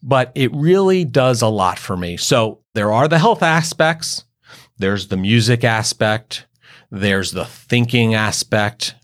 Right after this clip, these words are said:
because I'm by myself. And the biggest aspect for me is it gets my competitive juices flowing. So that's something that brings me joy. And what I want you to do is at the end of the day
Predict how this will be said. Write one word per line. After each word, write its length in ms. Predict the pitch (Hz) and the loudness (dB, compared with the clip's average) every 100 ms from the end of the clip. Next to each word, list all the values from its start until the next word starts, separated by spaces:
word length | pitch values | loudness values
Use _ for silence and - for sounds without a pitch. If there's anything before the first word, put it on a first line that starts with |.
| _ | _
because 420 | 101 - 113 95 | -6 -2 -2 -2
I'm 140 | 95 | -4
by 240 | 82 98 101 | -2 -2 0
myself. 760 | 101 95 - 104 98 92 - - - - - - - | -2 -2 0 0 0 -2 -10 -20 -20 -20 -20 -14 -4
And 240 | 110 104 | 0 0
the 100 | 95 | 0
biggest 520 | 92 131 131 131 117 | -2 -2 2 2 2
aspect 480 | 113 104 - 107 98 | 0 0 -2 -4 -4
for 160 | - 98 | -4 -2
me 300 | 98 98 98 | 0 0 0
is 280 | 87 - - | -2 -2 -4
it 280 | - 98 - | -6 -6 -2
gets 400 | 107 107 - - | -2 0 -2 -2
my 260 | 110 92 90 | 0 0 -2
competitive 1040 | - 82 - - 98 90 90 92 87 78 _ _ _ - | -2 -4 -4 -4 -2 0 0 0 0 -4 _ _ _ -18
juices 640 | 85 95 92 - 92 80 | -6 -2 0 0 -2 -2
flowing. 560 | - 95 85 80 62 - _ _ _ - - | -2 0 2 0 -2 -12 _ _ _ -20 -16
So 200 | - 101 | -4 -2
that's 340 | 95 151 180 - | 0 0 0 -2
something 500 | - 135 120 123 113 | 0 0 0 0 0
that 200 | 98 - | -2 -2
brings 300 | 98 98 95 | -4 -4 -4
me 160 | 95 | -4
joy. 420 | 82 90 82 78 - - - | -4 -6 -4 -6 -12 -20 -18
And 240 | - 127 117 | -2 0 2
what 120 | 113 | 0
I 200 | 123 190 | 0 0
want 320 | 139 120 110 | 2 2 2
you 120 | 113 | 0
to 120 | 113 104 | 0 0
do 400 | 98 98 95 92 | 0 -2 -2 -2
is 420 | 92 90 87 - - - | -2 -2 -6 -12 -20 -14
at 180 | - 104 | -8 -6
the 180 | 104 107 | -4 0
end 180 | 143 196 | 2 2
of 80 | 170 | 0
the 100 | 135 | -2
day 520 | 87 95 92 90 | 0 -2 -2 -6